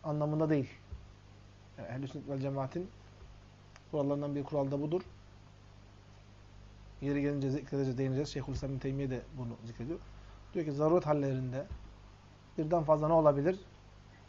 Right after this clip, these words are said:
Yöneticiler olabilir. Tek bir halife bütün ümmeti toplayamayabilir.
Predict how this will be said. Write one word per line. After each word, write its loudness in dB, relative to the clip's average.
Yöneticiler 8
olabilir. 12
Tek 2
bir 6
halife 8
bütün 0
ümmeti 2
toplayamayabilir. 10